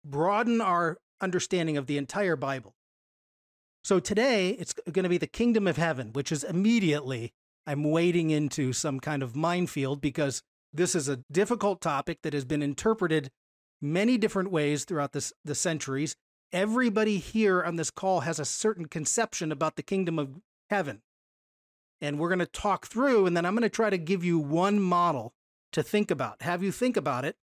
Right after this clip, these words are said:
'cause I think it fits the way that Matthew, uh, the way it's written in Matthew, the way Jesus uses it.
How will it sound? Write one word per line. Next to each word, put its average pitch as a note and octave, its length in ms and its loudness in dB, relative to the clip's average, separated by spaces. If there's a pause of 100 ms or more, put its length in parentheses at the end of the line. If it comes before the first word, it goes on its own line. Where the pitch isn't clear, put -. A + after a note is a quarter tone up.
(160)
'cause D#3 160 0
I D#3 80 -2
think - 260 -4
it F#3 140 -4
fits - 400 -2
the F3+ 140 -2
way D#3+ 180 2
that D#3 160 -2
Matthew, D#3 640 -2 (540)
uh, C#3 280 -2
the C#3+ 100 -8
way D#3+ 160 2
it's - 160 -6
written F#3 260 0
in C#3+ 140 -2
Matthew, C#3+ 380 -4
the C3 80 -8
way C3+ 140 -2
Jesus B2 460 -4
uses C3+ 320 -4
it. - 120 -18